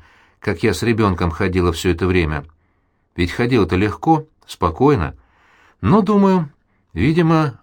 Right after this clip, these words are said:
Бог так уж решил, наказав меня за мой грех. Навещала меня несколько раз Агния, и Жорж заходил два раза. Но каждый раз я была в каком-то полусознательном состоянии,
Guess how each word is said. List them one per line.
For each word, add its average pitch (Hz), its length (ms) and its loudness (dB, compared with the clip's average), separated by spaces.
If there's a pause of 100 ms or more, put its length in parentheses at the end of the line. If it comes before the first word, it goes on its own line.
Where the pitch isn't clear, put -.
Бог 156 400 -2
так 147 220 -4
уж 143 160 -4
решил, 156 460 -2 (260)
наказав 92 480 -2
меня 95 220 0
за 95 160 -2
мой 92 160 0
грех. 90 340 -2 (920)
Навещала 110 460 0
меня 95 240 0
несколько 87 400 -2
раз 85 260 -2
Агния, 127 560 -2 (420)
и 151 140 0
Жорж 87 400 0
заходил 85 420 -2
два 87 180 2
раза. 82 400 -2 (840)
Но 110 200 0
каждый 135 340 -2
раз 156 180 -2
я 110 80 0
была 120 200 0
в - 60 -6
каком-то 120 440 -2
полусознательном 110 880 -2
состоянии, 147 800 0